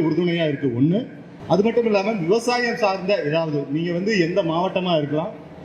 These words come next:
அது, அதை பத்தி கவலையே இல்ல. உங்களுக்கு தேவை வந்து ஒரு ஃபோன் நம்பரு, ஒரு WhatsApp மெசேஜ் இருந்ததுன்னா போதும். நீங்க வந்து ஈஸியா வந்து தொழில்நுட்பத்தை வந்து தெரிஞ்சுக்கலாம். விவசாயம் சார்ந்த அனைத்து தகவலும் வந்து தர்றதுக்கு வேளாண்மை அறிவியல் நிலையம்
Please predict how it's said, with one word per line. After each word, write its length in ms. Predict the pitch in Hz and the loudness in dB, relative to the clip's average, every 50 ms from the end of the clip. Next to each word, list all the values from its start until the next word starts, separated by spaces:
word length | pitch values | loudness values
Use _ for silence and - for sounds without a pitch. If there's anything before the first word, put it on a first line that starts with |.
| - - - - | -18 -14 -4 0
அது, 320 | 135 139 156 151 151 151 | 2 2 2 2 2 2
அதை 180 | 143 151 165 - | 2 4 4 4
பத்தி 180 | 117 117 180 | 4 4 2
கவலையே 380 | 143 156 160 156 165 165 170 160 | 0 0 0 0 -2 0 0 0
இல்ல. 200 | 147 135 127 139 170 | -2 -2 -4 -6 -4
உங்களுக்கு 280 | 160 160 165 156 147 156 | -2 -2 0 0 0 0
தேவை 240 | 175 185 196 196 | 0 0 0 0
வந்து 320 | 180 160 156 185 208 262 - - - - - | -2 -2 0 0 0 0 -2 -6 -10 -6 -2
ஒரு 140 | 151 160 165 - 196 | 2 4 4 4 4
ஃபோன் 200 | 214 220 220 220 | 4 2 0 0
நம்பரு, 320 | 208 180 175 170 190 220 254 - - - - - - - - - - - - - - - - - - - - - - - - - | 0 0 0 0 0 0 -2 -4 -10 -14 -16 -18 -20 -20 -20 -20 -20 -20 -18 -18 -18 -18 -16 -16 -16 -16 -16 -14 -12 -10 0 4
ஒரு 140 | 185 196 196 | 4 6 6
WhatsApp 360 | 196 196 220 202 - 233 - 170 185 | 6 4 4 4 4 2 4 2 2
மெசேஜ் 260 | 175 185 196 180 175 180 | 4 4 4 4 4 4
இருந்ததுன்னா 340 | 156 165 170 170 180 180 - | 4 2 2 0 0 -2 0
போதும். 300 | 170 156 143 131 120 - - - - - - - - - - - | 0 0 0 -2 -2 -4 -8 -14 -16 -14 -14 -14 -14 -14 -6 -2
நீங்க 220 | 170 185 185 180 175 | 0 0 2 2 0
வந்து 200 | 180 190 214 196 | 0 2 2 2
ஈஸியா 360 | 185 202 202 - 208 220 202 | 2 2 0 0 2 2 2
வந்து 200 | 170 165 190 - | 2 2 2 2
தொழில்நுட்பத்தை 500 | 196 180 185 190 190 175 185 165 170 160 | 2 2 2 2 0 -2 -2 -2 0 0
வந்து 300 | 160 165 - - 160 147 | 0 0 0 0 0 -2
தெரிஞ்சுக்கலாம். 360 | 139 131 127 120 113 - - - - - - - - | -2 -2 -2 -4 -6 -6 -8 -14 -16 -16 -14 -2 2
விவசாயம் 600 | 135 180 202 240 240 - 254 254 254 254 240 214 | 4 4 4 4 4 4 2 2 2 0 0 0
சார்ந்த 400 | - 214 196 190 196 190 208 247 | 0 0 0 0 0 0 0 2
அனைத்து 600 | 233 170 156 165 180 208 226 220 - - 254 190 | 2 2 2 4 4 2 2 2 2 2 2 4
தகவலும் 460 | - 156 156 175 196 202 208 208 202 175 | 4 2 2 2 0 0 0 -2 -2 -2
வந்து 120 | 160 190 - | -2 -2 0
தர்றதுக்கு 460 | 165 156 165 165 156 151 135 175 208 233 233 - - - - - - - - - 117 | 0 -2 -2 -2 -4 -4 -2 0 0 0 -2 -4 -10 -14 -14 -16 -16 -14 -8 0 2
வேளாண்மை 580 | 143 160 180 196 208 208 208 190 196 185 160 151 | 4 4 4 4 2 2 2 2 2 2 2 2
அறிவியல் 360 | 151 147 165 165 160 151 151 | 2 2 2 0 0 0 0
நிலையம் 220 | 151 160 180 196 | 0 0 0 -2